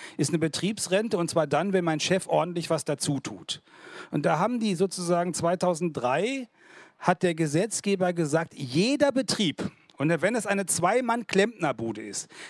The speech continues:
der Chef muss dir eine Möglichkeit zur betrieblichen Altersvorsorge anbieten. Muss. Geht gar nichts dran vorbei. Wenn du zum Chef gehst und sagst, "Willst du haben?", muss er.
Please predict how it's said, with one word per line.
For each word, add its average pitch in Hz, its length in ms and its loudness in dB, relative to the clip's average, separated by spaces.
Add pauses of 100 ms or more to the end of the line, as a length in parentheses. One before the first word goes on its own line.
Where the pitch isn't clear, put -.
(100)
der 151 140 2
Chef 220 440 0
muss 175 300 4
dir 240 160 0
eine 214 140 2
Möglichkeit 185 600 2
zur 185 120 2
betrieblichen 175 520 -2
Altersvorsorge 143 680 0
anbieten. 131 560 -2 (320)
Muss. - 480 4 (440)
Geht 165 200 0
gar 170 180 2
nichts 240 160 -4
dran 202 160 2
vorbei. 175 340 2
Wenn 135 120 0
du 196 80 2
zum 190 180 0
Chef 196 240 2
gehst 233 220 -2 (240)
und 156 100 2
sagst, 147 180 2
"Willst 180 200 2
du 147 100 2
haben?", 190 240 2
muss 175 300 4
er. 113 280 -2